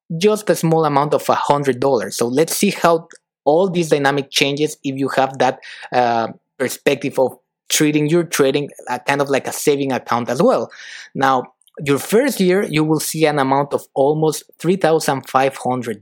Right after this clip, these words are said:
dollars. But if we fast forward again five years, you might end up having nearly fifty-six thousand dollars. And that's just, again, that's the strength of compounding, which is something that very few jobs have.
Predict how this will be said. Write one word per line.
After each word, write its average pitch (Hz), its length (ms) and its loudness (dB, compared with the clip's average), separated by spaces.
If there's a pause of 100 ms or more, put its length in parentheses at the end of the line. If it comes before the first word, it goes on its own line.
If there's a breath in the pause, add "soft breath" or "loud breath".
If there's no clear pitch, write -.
dollars. 147 600 -2 (540 loud breath)
But 156 300 -2 (100)
if 131 200 0
we 143 120 0 (140)
fast 143 300 0
forward 139 380 4
again 123 340 0
five 120 300 0
years, 180 400 0
you 160 60 0
might 156 580 0 (100)
end 139 220 -4 (140)
up 139 320 0 (100)
having 139 540 -2
nearly 135 340 2
fifty-six - 880 -4
thousand 123 460 0
dollars. 180 600 0 (340 loud breath)
And 143 200 0
that's 208 180 2
just, 165 360 0 (100)
again, 135 300 0
that's 127 420 -2
the 139 200 0 (280)
strength - 720 -2 (220)
of 123 240 -2
compounding, 127 640 -2
which 156 220 -2
is - 180 -2
something 165 380 -2
that 131 280 -2
very 151 360 2
few 143 260 -6
jobs 131 340 0
have. 131 300 -2